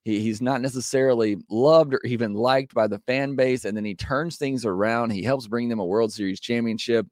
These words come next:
and he leaves beloved by the franchise and by the fans. It's just really cool to see that happen.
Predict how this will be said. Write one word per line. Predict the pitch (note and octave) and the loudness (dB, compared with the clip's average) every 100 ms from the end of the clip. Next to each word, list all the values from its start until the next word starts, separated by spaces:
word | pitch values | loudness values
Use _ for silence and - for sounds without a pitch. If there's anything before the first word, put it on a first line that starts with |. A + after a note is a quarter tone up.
| _ _ _ | _ _ _
and | - A2 | -6 -2
he | A#2+ | 0
leaves | A2 A#2 A2+ G2 | 0 2 0 -2
beloved | F#2+ A#2+ G#2+ G#2 C#3 F#2+ - - _ _ - | 0 2 4 8 8 6 0 -20 _ _ -8
by | F#2+ G#2 G#2 | -2 0 0
the | |
franchise | F#2+ G#2+ G#2 G#2+ G#2+ F2+ E2+ - | -2 -4 -4 -2 -2 -2 -4 -6
and | G#2 G2+ | -8 -2
by | G#2 G2+ | -2 -2
the | F#2 | -4
fans. | G#2 F#2+ G2 F#2+ | -4 -4 -4 -6
It's | G2 | -10
just | G2 G2 | -10 -4
really | G#2 G2+ F#2+ _ _ _ _ - | 0 0 -2 _ _ _ _ 2
cool | E3 D#3+ | 4 4
to | B2 | 2
see | - D3 | -2 2
that | C3 G#2 F#2 | 4 4 4
happen. | B2 A#2 A#2 A#2 A2 | 0 0 0 0 0